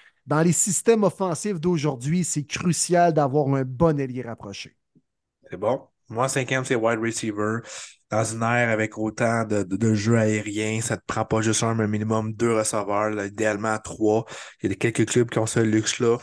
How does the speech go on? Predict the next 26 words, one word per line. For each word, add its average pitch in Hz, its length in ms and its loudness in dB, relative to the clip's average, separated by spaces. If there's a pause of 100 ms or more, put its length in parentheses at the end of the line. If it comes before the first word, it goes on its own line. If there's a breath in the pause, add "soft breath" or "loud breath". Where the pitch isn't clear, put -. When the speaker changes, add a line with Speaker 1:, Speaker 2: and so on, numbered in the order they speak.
Speaker 2:
mais 101 140 -14
si - 80 -14
t'es 113 100 -10
capable 107 280 -4
d'avoir 104 220 0
un 104 60 -2
numéro 98 400 -4
un, 104 180 0
puis 85 300 -12
surtout - 360 -4
avec 110 240 -2
les 87 420 -4
dernières 110 480 -2
années, 110 180 -4
les 107 140 -6
Q 107 160 -8
V, 104 180 -4
puis 107 120 -8
même 107 180 -4
la 101 80 -2
Q - 220 -4
V 110 180 -2
qui - 80 -4
s'en 98 260 -2
vient, 104 300 -6 (480 loud breath)
t'as - 100 -4